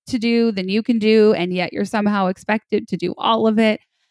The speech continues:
that is going to lead to that exhaustion, that cynicism, that reduced professional efficacy. You know, "Why can't I do all this? It seems like I should be able to."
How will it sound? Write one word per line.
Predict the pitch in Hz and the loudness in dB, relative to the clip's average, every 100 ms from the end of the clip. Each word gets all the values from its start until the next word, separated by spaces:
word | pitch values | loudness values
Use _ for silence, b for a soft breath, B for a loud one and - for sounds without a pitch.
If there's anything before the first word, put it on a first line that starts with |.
| _ - | _ -12
that | 175 196 202 214 | -2 0 2 0
is | 202 196 | 0 0
going | 190 180 170 175 | 2 2 2 -2
to | 175 | -4
lead | 170 175 160 | -2 -4 -4
to | - | -8
that | 151 147 - | -10 -8 -8
exhaustion, | 165 160 160 160 - 165 | -6 0 0 -2 -2 -2
that | 165 151 - | 0 -2 -2
cynicism, | 160 160 165 156 156 156 151 151 | 2 2 0 -2 0 2 0 -2
that | 143 139 | -4 -4
reduced | - 175 170 165 | -2 0 0 0
professional | 185 175 147 - 175 156 - | -2 -2 -4 -4 -2 0 -2
efficacy. | 156 156 - - 139 123 143 - | -8 -10 -10 -10 -8 -6 -8 -4
You | |
know, | 156 139 - - | -4 -4 -8 -10
"Why | 135 185 | -6 -4
can't | - 359 349 | -2 -2 0
I | 160 | 0
do | 156 139 | 0 0
all | 139 143 | 0 -2
this? | - 143 - | -4 -6 -6
It | - | -12
seems | - 151 | -10 -8
like | 170 180 | -8 -6
I | 196 | -6
should | - 214 | -6 -6
be | 262 277 | -4 -2
able | 262 208 | -2 -4
to." | - 143 - | -4 -16 -16